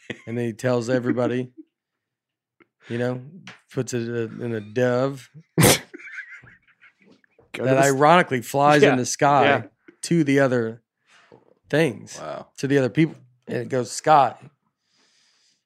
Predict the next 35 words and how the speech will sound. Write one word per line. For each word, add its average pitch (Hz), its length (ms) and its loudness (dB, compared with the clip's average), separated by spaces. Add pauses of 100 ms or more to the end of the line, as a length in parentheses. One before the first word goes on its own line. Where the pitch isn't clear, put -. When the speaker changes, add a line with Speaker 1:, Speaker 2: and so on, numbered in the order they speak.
Speaker 1:
And 110 100 -12
finally 123 240 0
gets 107 140 -10
to 120 100 -12
J 120 220 -2
J 120 120 -4
Redick's 127 360 -2
family. 107 360 -10
Speaker 3:
And 110 120 6
Speaker 1:
And 98 140 4
Speaker 3:
it 196 80 6
Speaker 1:
it 120 120 -6
goes, 113 320 -6 (160)
"I 139 120 2
don't 135 120 0
know 113 140 -6
if - 120 -12
I, 113 140 -4 (2000)
Speaker 3:
<laughs> - 0 -
Speaker 1:
I 151 120 0
don't 123 120 2
know 117 100 -2
if 107 100 -6
I 127 100 2
buy 127 440 4
this." 156 600 0
Speaker 3:
A 120 80 4
dove 131 320 6
is 127 140 6
a, 110 260 4
ironically 123 480 4
a 127 60 2
dinosaur, 156 500 0
too. - 260 -16 (720)
Birds. 120 460 0